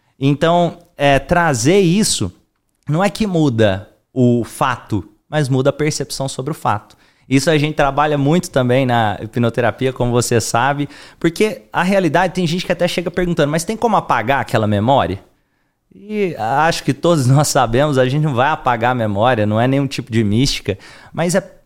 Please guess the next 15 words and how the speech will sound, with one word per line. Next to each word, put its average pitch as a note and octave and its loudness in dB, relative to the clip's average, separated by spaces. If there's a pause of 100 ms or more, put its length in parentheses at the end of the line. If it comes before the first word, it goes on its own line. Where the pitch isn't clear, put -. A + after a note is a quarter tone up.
(120)
olhar E3+ 2
pra D#3 0
ela D3+ 0
e C#3 -8
trazer C3+ -2
força D3+ 0
ao B2 -4
invés A#2+ -2
de - -12
trazer G#2+ -2
dor G#2+ 0 (340)
pra B2+ -4
aquele B2+ -2
mesmo C#3+ 0
acontecimento. B2 -4